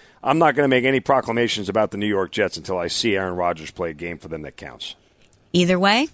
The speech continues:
Speaker 2: it's gonna be a very entertaining season. I can promise you that. He's
Speaker 1: It's gonna
Speaker 2: Mark
Speaker 1: be,
Speaker 2: Zinno.
Speaker 1: yes, you are correct about
Speaker 2: <laughs> You know
Speaker 1: that.
Speaker 2: what I mean? We're gonna have fun watching it either way. No matter which road this goes down, we're gonna have fun watching it. He's Mark Zinno. I'm Michelle Smallman. E S P N Radio is presented by Progressive Insurance. And coming up next,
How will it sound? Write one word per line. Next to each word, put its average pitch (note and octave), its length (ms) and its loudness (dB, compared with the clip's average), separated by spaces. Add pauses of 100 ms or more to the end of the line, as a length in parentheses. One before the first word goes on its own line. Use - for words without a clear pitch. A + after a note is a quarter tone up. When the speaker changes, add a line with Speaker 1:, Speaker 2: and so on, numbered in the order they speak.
Speaker 2:
it's E3 100 -14
gonna E3 180 0
be E3+ 120 2
a E3 60 0
very F3+ 280 2
entertaining F#3+ 460 0
season. E3 360 -2
I D3 60 -2
can E3+ 160 -2
promise F3+ 400 0
you F3+ 100 2
that. C#3+ 300 0
He's A3+ 200 2
Speaker 1:
It's - 20 -4
gonna B3 160 6
Speaker 2:
Mark A#3+ 100 2
Speaker 1:
be, F#3+ 80 -6
Speaker 2:
Zinno. A3+ 140 4
Speaker 1:
yes, A3+ 280 4
you G2 220 -6
are C3+ 60 6
correct B2 400 0
about G2+ 160 2
Speaker 2:
<laughs> - 20 8
You D4 80 6
know D4 80 8
Speaker 1:
that. D4+ 80 6
Speaker 2:
what D4 40 6
I D4 40 6
mean? D4 80 4
We're D4 120 6
gonna C4 160 4
have D4 120 4
fun D4 240 4
watching B3 360 2
it G3+ 100 0
either G#3+ 240 4
way. G3+ 200 6
No F3 100 -2
matter G3 220 6
which A3+ 220 0
road A3 240 4
this G#3+ 160 2
goes A3 240 2
down, F3 240 2
we're F#3+ 140 4
gonna G#3 140 2
have F3+ 120 0
fun F3 200 2
watching E3 340 0
it. C3+ 160 -6
He's - 440 0
Mark B3 200 4
Zinno. A#3+ 280 4
I'm A3+ 200 4
Michelle A3+ 320 2
Smallman. A3+ 400 2
E G#3 120 2
S F#3+ 100 2
P G#3+ 100 -2
N F#3+ 80 0
Radio G3 180 4
is F#3+ 80 0
presented G3 480 0
by F#3+ 160 4
Progressive F3+ 480 -2
Insurance. F#3+ 460 0
And E3 80 -10
coming D4+ 240 4
up B3 80 -2
next, G3+ 360 0